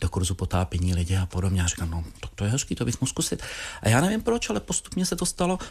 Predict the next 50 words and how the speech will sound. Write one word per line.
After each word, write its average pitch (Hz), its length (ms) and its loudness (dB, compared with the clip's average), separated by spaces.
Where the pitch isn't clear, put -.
to, 151 140 -6
že 160 80 -2
tam 160 320 0
je 139 60 -2
to 151 100 -4
takový - 240 -6
to 151 100 0
sociální 147 380 2
zázemí, 139 480 2
jsou - 160 0
tam 135 180 4
ty 139 100 2
lidi, 131 280 2
s - 40 -2
kterýma 120 260 -2
se 120 100 -2
stále 113 300 -2
stýkáte, 113 600 0
a 95 380 2
ono 107 120 2
to 120 100 -4
potom 123 280 2
bobtná 120 480 0
a 92 240 0
vy 98 100 0
vlastně 110 260 2
si - 120 0
nedokážete 120 440 2
představit 120 360 -2
nic 135 160 0
jinýho, 117 600 2
eh, 98 880 -2
v 117 120 -10
čem - 140 0
byste 107 220 0
chtěli 123 240 2
žít 113 240 0
nebo 113 140 0
s 110 60 -2
kým 117 100 0
byste 110 160 0
se 117 120 0
chtěli 123 180 0
stýkat. - 340 -2
Proto - 320 0
asi - 160 2
se - 60 2
to 131 60 4
stalo 127 280 2
mým, 139 180 4